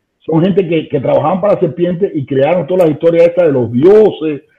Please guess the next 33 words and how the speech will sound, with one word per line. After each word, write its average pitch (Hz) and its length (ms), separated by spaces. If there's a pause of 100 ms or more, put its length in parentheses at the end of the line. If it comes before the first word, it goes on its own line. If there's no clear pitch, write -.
(160)
que 143 100
vinieron 147 340
con 143 180
una, 165 340 (140)
unos, 156 280 (140)
eh, 127 380
chariots 175 420
of - 200
fire, 185 420
o - 20
sea, 147 200
carros 165 340
de 127 220
naves 143 320
de 123 120
oro, 185 580 (180)
de 113 320
qué 131 120
sé 123 120
yo, 202 360 (240)
y 131 100
el 131 180
Sissin 196 320
que 170 100
cogió 139 300
la 180 80
historia 180 300
sumeriana 165 420
y 208 40
la, 151 220 (320)
la, 143 340
la 143 220
tru-, 135 260